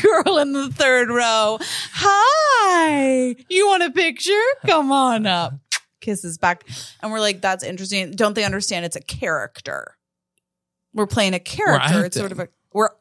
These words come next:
Speaker 1: acting." And she's like, "I'm just letting you know there's gonna be some backlash."
Speaker 2: She's like, The show is called
Speaker 1: We
Speaker 2: what's
Speaker 1: Love Our Audience.
Speaker 2: We Love <laughs>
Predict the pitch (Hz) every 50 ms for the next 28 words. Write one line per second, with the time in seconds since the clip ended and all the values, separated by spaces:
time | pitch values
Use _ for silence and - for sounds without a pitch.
0 | - 453 523 494 - - - - 117 294 330 170 113 95 87 82 69 - - -
1 | - - - - - 220 208 247 247 220 - 240 214 208 - - - 226 233 233
2 | 233 240 285 262 - 285 247 233 226 214 208 202 196 185 180 180 175 - - 175
3 | 170 165 160 - 117 - - - - 117 143 - 170 - - - - - - -
4 | - - 50 - - 135 123 - - 143 147 151 151 135 123 - - - - -
5 | 147 160 160 131 117 113 107 113 117 113 - _ _ _ _ _ _ - - _
6 | _ _ _ _ _ _ _ - 339 - _ _ _ - 135 - 190 175 180 175
7 | 170 170 170 170 190 226 208 165 117 90 104 113 87 - 139 135 143 143 139 139
8 | 135 131 131 - - - - - - 180 147 - - - - - - - - _
9 | _ - 339 349